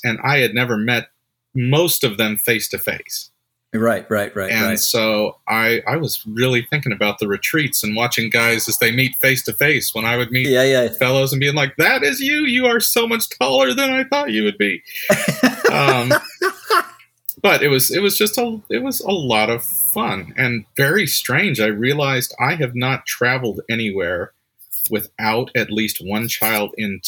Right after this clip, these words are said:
Speaker 1: tow for
Speaker 2: Yeah.
Speaker 1: probably seven years.
Speaker 2: Mm-hmm.
Speaker 1: Like, they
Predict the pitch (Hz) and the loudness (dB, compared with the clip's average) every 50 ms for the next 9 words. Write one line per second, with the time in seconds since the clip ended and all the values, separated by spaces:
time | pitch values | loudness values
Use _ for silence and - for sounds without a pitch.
0 | - - - 170 196 165 92 82 82 73 73 - - - 101 90 - _ _ _ | -10 -6 -6 -4 -2 -2 -2 -2 -4 -6 -8 -10 -10 -10 -10 -10 -10 _ _ _
1 | _ _ _ _ - - 123 113 107 - - 92 104 131 240 277 233 - 78 71 | _ _ _ _ -4 -2 -2 -2 -2 -6 -6 -4 -2 -2 0 0 0 -2 -4 -4
2 | 82 82 80 76 - - - - - - - - 98 95 95 87 90 87 85 85 | -8 -8 -8 -6 -6 -6 -6 -4 -4 -4 -4 -4 -2 -4 -4 -4 -6 -8 -8 -8
3 | 85 85 95 101 117 151 - 247 247 - - - - _ _ _ _ _ _ _ | -10 -8 -6 -4 -4 -4 -4 -6 -6 -8 -8 -10 -10 _ _ _ _ _ _ _
4 | _ _ _ _ - 98 107 110 113 107 123 131 135 135 110 107 - - - 107 | _ _ _ _ -4 0 0 2 2 2 2 2 2 2 2 0 -2 -2 0 0
5 | 107 | 2